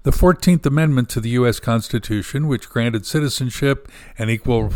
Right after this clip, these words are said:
civil and legal rights to black Americans and slaves who had been emancipated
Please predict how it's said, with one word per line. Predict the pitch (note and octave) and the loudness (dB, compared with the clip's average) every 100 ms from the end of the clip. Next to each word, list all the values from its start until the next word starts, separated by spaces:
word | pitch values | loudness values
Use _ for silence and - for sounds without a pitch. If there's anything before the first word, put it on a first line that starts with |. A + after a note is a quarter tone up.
| - | -4
civil | - - F3 E3+ D#3+ D3+ A2 | 0 4 6 6 6 4 2
and | G2+ | -2
legal | G#2+ D3+ C3+ A#2+ | -2 0 0 0
rights | B2+ D3 - | 0 -2 -6
to | - A2+ A2+ G#2+ - - - | -4 0 2 0 -2 -12 -4
black | G#2+ C3+ D#3 | 0 2 2
Americans | C#3 C3+ C3+ C3 C3 C3+ - | 0 0 0 -2 -4 -4 -4
and | G#2+ | -6
slaves | - - A#2+ C#3 C3+ - | -6 -4 0 0 -2 -2
who | A2+ | -2
had | A2 G#2 | 0 0
been | A#2+ | 0
emancipated | A2+ A#2 B2 - G#2+ A#2+ B2 A#2 | 2 0 -2 -4 -4 -4 -2 -6